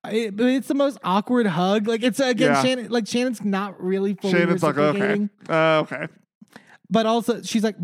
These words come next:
Speaker 1: in her confession, she's like, "But I also need an apology for what's happened to me in the last two and a half years."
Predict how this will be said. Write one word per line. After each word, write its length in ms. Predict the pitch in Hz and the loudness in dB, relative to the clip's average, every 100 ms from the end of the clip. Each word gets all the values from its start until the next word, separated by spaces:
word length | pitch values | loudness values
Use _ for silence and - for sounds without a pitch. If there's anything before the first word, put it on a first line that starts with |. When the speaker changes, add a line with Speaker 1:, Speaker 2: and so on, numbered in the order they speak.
| 170 - - | -10 -10 -2
Speaker 1:
in 140 | 208 | 2
her 80 | 208 | 2
confession, 320 | 196 190 185 185 | 2 0 0 -2
she's 40 | |
like, 100 | 185 | -2
"But 120 | 190 185 | 0 0
I 80 | |
also 240 | 196 226 269 | 2 0 0
need 180 | 220 220 | 2 2
an 80 | |
apology 400 | 220 190 170 170 | 0 0 0 0
for 140 | 190 190 | -2 -2
what's 180 | 185 165 | -2 -4
happened 320 | 151 175 175 | -4 -2 -2
to 60 | 170 | -2
me 100 | 160 | -2
in 80 | 160 | -2
the 60 | |
last 280 | 151 151 - | -4 -6 -6
two 120 | 170 | -4
and 80 | 160 | -4
a 40 | |
half 240 | 156 160 196 | -4 -4 -4
years." 400 | 233 185 135 | -2 -2 -4